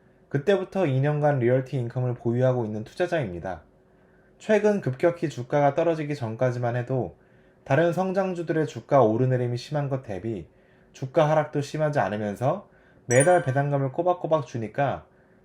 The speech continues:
참 고마운 주식이었었는데 요새는 주가 하락이 생각했던 것보다 심해서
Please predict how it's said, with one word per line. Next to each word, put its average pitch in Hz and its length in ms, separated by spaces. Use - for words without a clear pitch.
참 208 220
고마운 165 400
주식이었었는데 127 1040
요새는 165 400
주가 143 420
하락이 139 380
생각했던 147 560
것보다 113 380
심해서 113 600